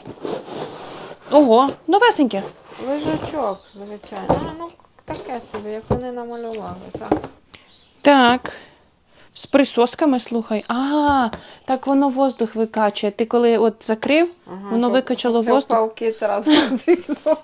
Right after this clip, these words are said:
Speaker 1: Ні, ну, то бо можуть бути ще
Speaker 2: Ні, ну,
Speaker 1: жирні
Speaker 2: так
Speaker 1: коти.
Speaker 2: тут дуже є такі грубезні коти, що я деколи вони кіт тяжче, чим пес.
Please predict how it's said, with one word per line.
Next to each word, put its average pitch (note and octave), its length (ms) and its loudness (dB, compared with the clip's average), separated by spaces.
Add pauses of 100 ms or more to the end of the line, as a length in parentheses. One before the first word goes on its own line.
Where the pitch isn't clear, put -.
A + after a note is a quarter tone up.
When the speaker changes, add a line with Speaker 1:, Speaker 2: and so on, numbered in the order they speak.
Speaker 1:
Ні, A3+ 120 2
ну, G#3+ 120 2
то A3 140 2
бо G#3+ 120 2
можуть A#3 320 2
бути A3+ 280 0
ще A#3+ 160 0
Speaker 2:
Ні, A#3 120 6
ну, A#3+ 60 4
Speaker 1:
жирні E4+ 200 6
Speaker 2:
так C4 100 6
Speaker 1:
коти. G#3 300 0 (240)
Speaker 2:
тут C4 220 0
дуже A3 320 -2
є F3+ 240 -2
такі F#3 260 -12
грубезні G3+ 580 -6
коти, G#3 340 -8
що A#3 140 -10
я G#3+ 200 -2 (520)
деколи A3+ 340 -6
вони A3+ 260 -2
кіт A#3+ 260 -14
тяжче, A#3+ 340 -6
чим A3+ 260 -12
пес. D#3+ 280 -12